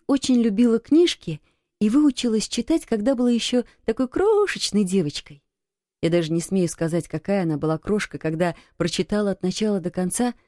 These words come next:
свою первую книжку. Ее отец сам писал книжки и издавал газету. И так как у него была большая библиотека,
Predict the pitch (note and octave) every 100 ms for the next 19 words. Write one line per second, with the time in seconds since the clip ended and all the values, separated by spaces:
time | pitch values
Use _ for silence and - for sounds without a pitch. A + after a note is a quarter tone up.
0 | _ - G#3 A3+ - G#3 G3+ G3+ E3 C#3+
1 | - - _ _ _ _ _ _ _ -
2 | F3+ F#3 F3+ D#4+ D#4 - - - B3+ F3+
3 | D#3 C#3+ D#3 D#3 - G4+ - - B2 _
4 | _ E3 D3+ G#3 D#4+ E4 F4 D4+ E3 D3
5 | C3+ _ _ _ _ _ _ - - F3
6 | D#3+ D#3+ D#3 E3+ E3 E3 D#3+ D#3+ C3 C#3+
7 | - - D3+ D3+ C3+ C3 C3+ C3 - C4+
8 | - D#3